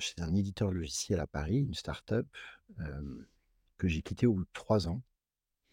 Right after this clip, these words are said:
pour partir avec Médecins Sans Frontières. Et à l'issue des, des missions, euh, avec M S F, euh, et à mon retour en France, j'ai créé ma première boîte. Euh, donc on est en deux mille six, dans le, dans le numérique, ce que je savais faire. Donc à l'époque, c'était encore le,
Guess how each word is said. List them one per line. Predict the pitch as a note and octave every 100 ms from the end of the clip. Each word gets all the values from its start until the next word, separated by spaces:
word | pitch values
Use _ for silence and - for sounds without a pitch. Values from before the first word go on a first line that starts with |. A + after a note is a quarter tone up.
| _ - -
pour | -
partir | F#2 - A#2
avec | F#2
Médecins | G2 F#2 F#2+
Sans | -
Frontières. | E2 - D#2 G#2 B2 C#3 - - - - - - -
Et | G#2+
à | G2
l'issue | F#2 - B2
des, | G2+ G2+ G2+
des | F#2 F#2+
missions, | G2+ - - A2+ A2 G2+
euh, | F2 D2
avec | C#2+ F#2
M | E2+
S | - - B2+
F, | B2 - G#2
euh, | F#2+ F2 F2 E2+ E2+
et |
à | E2
mon | E2+ E2+
retour | F2 - G2
en | E2+
France, | - - - A2+ A#2+ -
j'ai | C#2 D#2+ - _
créé | - - A2+
ma | G#2
première | - - B2 A#2 E2+
boîte. | F2 F2 _ - - - _ _ -
Euh, | F2+ -
donc | D2 -
on | D2+
est | D2
en | C2+ -
deux |
mille | G2+ F2+
six, | - - - - - _ _ _ _ _ _ G2
dans | A2+ A2+
le, | A2+ F#2+ F#2+ F2 F2
dans | D#2+ F2
le |
numérique, | F#2+ F2+ F2+ -
ce | -
que | F2
je |
savais | - C#2+
faire. | - E2+ G2+
Donc | D#2+ -
à |
l'époque, | C2 - -
c'était | -
encore | - - C#2+
le, | C2